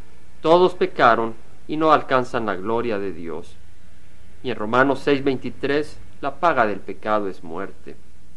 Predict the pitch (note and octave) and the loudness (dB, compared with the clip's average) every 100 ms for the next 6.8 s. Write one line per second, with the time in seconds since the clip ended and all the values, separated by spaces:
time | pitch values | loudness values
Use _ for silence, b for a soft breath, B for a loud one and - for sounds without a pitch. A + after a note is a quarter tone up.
0 | - b b b b - D#3+ C3+ F#3 F#3 | -6 b b b b -2 0 2 2 2
1 | F3+ - G3 F3+ C#3+ G#2+ F#2+ F2 E2+ E2+ | 0 -2 2 4 4 2 -2 -4 -6 -6
2 | D#2+ C#2 - - - - - - A2+ C3+ | -6 -8 -8 -8 -8 -8 -8 -6 -4 -4
3 | C#3+ D3 D3 D3 D3 C#3+ D3+ C#3 D#3 D3 | -4 -2 0 0 0 0 -4 -4 -4 -4
4 | D#3 D3 C#3+ C#3 C#3 C#3 C#3+ C#3+ C#3+ D#3 | -4 -4 -4 -4 2 4 4 0 -6 -4
5 | D3 D3 D3+ D3 C#3 C#3+ C3+ - D#3 D3 | -4 -4 -4 -4 -4 -6 -6 -6 -6 -4
6 | D3+ C#3 C3+ C3+ C#3+ C#3 D3 | -4 -4 -4 -6 -6 -2 -2